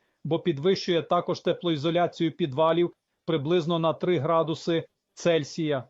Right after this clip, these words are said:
Це, в свою чергу, означає зменшення витрат на опалення підвалів приблизно на три відсотки, а також подальші заощадження на опаленні,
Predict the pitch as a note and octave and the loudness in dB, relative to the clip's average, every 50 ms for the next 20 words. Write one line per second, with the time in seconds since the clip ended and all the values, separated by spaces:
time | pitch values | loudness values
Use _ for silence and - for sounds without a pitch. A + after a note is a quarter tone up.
0 | _ _ _ _ _ _ _ _ _ _ _ _ _ _ _ - G#3+ G#3 - - | _ _ _ _ _ _ _ _ _ _ _ _ _ _ _ 0 0 0 2 0
1 | G#3 F#3 F3 - - - G#3+ G#3+ F#3+ F#3 - - E3 C#3+ E3 E3 - - G3 F3+ | 0 0 0 0 0 0 2 2 2 2 2 0 -2 -2 -2 -6 -4 -2 0 0
2 | E3+ D3 A#2+ C#3 D#3 E3+ F3 D#3+ - F#3 E3 E3 D3 D#3 D#3 - D#3 D#3+ E3 D#3+ | 0 0 -2 -2 -2 -2 -4 -4 -4 -4 -4 -2 -2 -2 -2 2 2 2 2 0
3 | - _ _ _ _ - D#3+ D3+ D3 - - E3+ D#3+ D#3 D#3 D#3 D3+ B2+ - D3+ | -4 _ _ _ _ -2 0 0 0 2 2 2 2 2 0 -2 -4 -4 -4 -6
4 | B2 A#2+ D3+ D#3+ D#3 D#3 D3 - - D#3 D3 C3+ D#3+ D#3+ D3 D3+ D#3 D3 D3+ D3 | -2 0 2 2 2 0 -2 -2 -2 -2 -2 -2 -2 -4 -4 -4 -4 -4 -4 -4
5 | - E3 E3 D#3 C#3 C#3+ C#3 - - D#3 D3 - - F#3 - D#3+ D3 - E3 D3+ | -2 -4 -4 -2 -4 -6 -4 -2 -2 -2 -2 -2 -2 -2 0 0 0 0 -2 0
6 | - D#3 - - E3 D#3 C3 D3+ D3+ C#3+ - C#3 C3+ C3+ D3+ D3 C#3 - E3+ D#3 | -2 -4 -4 -4 -2 2 2 2 2 2 -2 -4 -2 -2 -2 -2 -2 0 0 0
7 | C#3+ B2 D3 D3 D3 D3 D3 D3+ C#3+ - - D3 D3 D3 D3 D3+ D#3 D3+ | 0 -2 -4 -4 -4 -2 -2 -2 -2 0 0 0 0 0 -2 -4 -6 -8